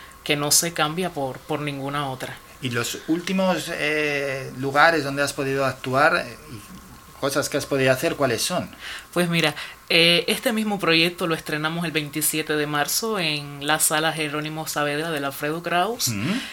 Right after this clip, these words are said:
Speaker 1: Y en Navidad tuve la suerte de colaborar con La Trova y volver a estrenar el musical de César Manrique en el Teatro Cuyás.
Speaker 2: Bien, y además, eh, grandes sitios, importantes, ¿eh?
Speaker 1: Sí, cómo no.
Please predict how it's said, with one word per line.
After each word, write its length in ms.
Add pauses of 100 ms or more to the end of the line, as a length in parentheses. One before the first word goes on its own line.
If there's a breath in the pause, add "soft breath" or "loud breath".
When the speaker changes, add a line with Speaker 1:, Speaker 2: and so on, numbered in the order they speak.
(220 loud breath)
Speaker 1:
Y 300
en 140
Navidad 640
tuve 200
la 140
suerte 540
de 120
colaborar 540
con 540
La 160
Trova 480 (720 loud breath)
y 280
volver 460
a 340
estrenar 420
el 60
musical 400
de 80
César 260
Manrique 400
en 80
el 100
Teatro 420
Cuyás. 540 (140)
Speaker 2:
Bien, 560
y 80
además, 380
eh, 260
grandes 320
sitios, 320
importantes, 600
¿eh? 60
Speaker 1:
Sí, 480
cómo 220
no. 160